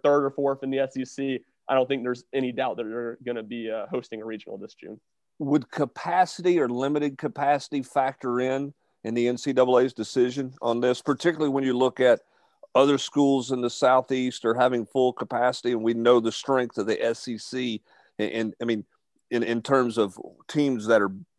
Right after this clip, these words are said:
Speaker 2: that are bidding for a region, eh, or regional, and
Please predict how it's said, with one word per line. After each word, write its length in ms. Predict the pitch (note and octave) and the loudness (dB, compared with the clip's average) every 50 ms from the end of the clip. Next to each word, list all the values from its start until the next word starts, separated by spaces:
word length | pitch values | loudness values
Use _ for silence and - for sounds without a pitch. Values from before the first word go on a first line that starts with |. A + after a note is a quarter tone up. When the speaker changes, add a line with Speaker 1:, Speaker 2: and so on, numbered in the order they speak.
| _ _ | _ _
Speaker 2:
that 100 | - A2 | -4 -2
are 60 | G#2 G2 | -2 0
bidding 380 | G2 F#2+ C#3 D#3 D#3 C#3+ C3+ | 4 6 6 6 6 4 4
for 120 | - C#3+ C3+ | 2 2 2
a 40 | |
region, 640 | C3 B2 C3+ C3+ C3+ B2+ A#2 C3+ C3+ B2+ B2 A#2+ A2 - - | 4 4 4 4 4 2 2 0 0 0 -2 -4 -6 -8 -6
eh, 160 | A2 A2+ - - | -6 -6 -4 -4
or 160 | A2 G#2+ G#2 | -4 -4 -2
regional, 520 | G#2+ A2+ B2+ C3+ A#2+ B2+ C3 B2+ B2 A2 | 2 2 2 2 2 2 2 2 2 2
and 200 | G2 A2 A2+ G#2 | 0 -2 -2 -4